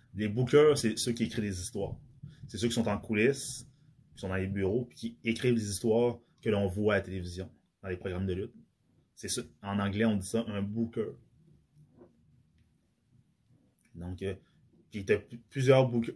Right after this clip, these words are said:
T'as, dans certaines compagnies, tu peux avoir un ou deux pou-, un ou deux bookers. Dans des plus grosses compagnies comme la W W E, t'en as beaucoup plus. Puis les bookers, ils s'occupent de, ils s'occupent de des lutteurs en, en particulier, puis ils vont écrire les storylines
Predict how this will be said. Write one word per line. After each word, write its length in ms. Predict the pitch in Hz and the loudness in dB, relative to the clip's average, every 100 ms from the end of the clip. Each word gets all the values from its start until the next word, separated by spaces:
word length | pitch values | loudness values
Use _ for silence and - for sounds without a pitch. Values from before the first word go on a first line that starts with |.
| - | 0
T'as, 140 | 110 110 - | 0 0 -8
dans 240 | 98 113 | -6 -4
certaines 220 | 113 117 139 | -4 -2 -2
compagnies, 360 | 120 110 127 | 2 4 4
tu 100 | 127 | 2
peux 80 | - | 0
avoir 220 | 101 107 | 2 2
un 80 | 113 | 2
ou 80 | 117 | 4
deux 180 | 117 117 | 4 4
pou-, 200 | 117 117 - | 2 -8 -6
un 120 | 113 113 | 2 4
ou 40 | |
deux 140 | 113 | 4
bookers. 500 | 110 107 107 127 147 - - - - | 2 0 -4 -2 -4 -8 -16 -18 -6
Dans 160 | 95 | -2
des 120 | 98 | -2
plus 140 | 104 113 | 0 2
grosses 200 | 113 127 | 4 2
compagnies 300 | 117 110 117 | 2 4 4
comme 160 | 113 | 4
la 100 | 104 | 4
W 280 | 95 95 101 | 2 2 0
W 360 | 107 98 98 123 | 0 0 0 -2
E, 40 | 127 - | -4 -12
t'en 140 | - 95 | -6 -2
as 60 | 98 | 0
beaucoup 300 | 104 101 110 | -2 -4 -4
plus. 440 | 107 - - - _ _ _ _ - | -4 -4 -8 -16 _ _ _ _ -18
Puis 120 | - 101 | -6 0
les 120 | 107 | 0
bookers, 520 | 110 117 127 131 131 | 2 2 4 4 2
ils 80 | 117 | -4
s'occupent 280 | 113 104 110 | -4 -2 0
de, 100 | 110 - 107 - | 0 -2 -8 -10
ils 80 | 113 | -6
s'occupent 220 | 113 117 | -2 2
de 100 | 113 | 4
des 120 | 107 | 4
lutteurs 320 | 104 104 107 | 2 2 2
en, 260 | 107 101 - | 2 -2 -4
en 60 | 101 | -4
particulier, 560 | 95 - 104 110 131 - _ _ | -4 -4 -2 0 0 -4 _ _
puis 160 | - 107 | -10 -6
ils 140 | 113 101 | -4 -2
vont 280 | 104 - - _ _ _ _ _ _ _ - | -2 -4 -6 _ _ _ _ _ _ _ -8
écrire 280 | 117 117 131 | -4 2 2
les 100 | 127 | 2
storylines 680 | 120 120 113 113 117 139 135 | 2 4 6 6 4 0 -4